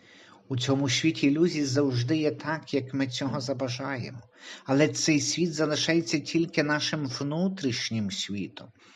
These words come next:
Цей світ творимо ми і тільки ми. Але такий спосіб виключає присутність іншої людини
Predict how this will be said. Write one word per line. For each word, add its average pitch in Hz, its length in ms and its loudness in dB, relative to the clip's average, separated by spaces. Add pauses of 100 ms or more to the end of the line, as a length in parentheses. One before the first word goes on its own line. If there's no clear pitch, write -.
(160)
Цей 117 160 -4
світ - 340 -4
творимо 123 440 2
ми 143 280 -2
і 120 100 -2
тільки 123 640 -4
ми. 127 240 -8 (580)
Але 135 200 6
такий 127 280 0
спосіб - 640 -4
виключає 123 880 -2
присутність 131 1080 -4
іншої 139 640 0
людини 120 640 -2